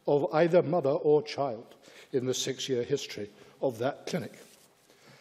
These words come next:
And charity, being charity, doesn't stop at that. She also provides antenatal and postnatal care to mothers and babies.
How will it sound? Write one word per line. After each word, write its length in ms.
And 140
charity, 400
being 240
charity, 320
doesn't 240
stop 280
at 100
that. 220
She 160
also 320
provides 440
antenatal 800
and 120
postnatal 680
care 260
to 140
mothers 340
and 140
babies. 420